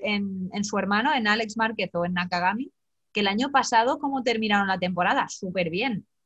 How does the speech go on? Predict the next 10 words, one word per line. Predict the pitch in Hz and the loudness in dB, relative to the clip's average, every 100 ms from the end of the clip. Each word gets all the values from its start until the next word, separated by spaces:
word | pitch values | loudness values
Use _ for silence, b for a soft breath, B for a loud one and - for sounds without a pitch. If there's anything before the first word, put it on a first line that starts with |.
| _ _ - | _ _ -10
súper | 262 269 226 | -6 -2 0
bien, | 214 254 185 | 0 0 0
los | 185 180 | 0 0
dos, | 247 220 | -2 0
sobre | 185 185 | -2 -2
todo, | 202 240 254 226 180 | -2 -2 0 0 -4
sobre | 196 185 | -4 -4
todo | 175 214 247 | -4 -4 0
Alex, | 202 262 202 - | 2 0 -2 -6
¿no? | 190 285 | -8 -8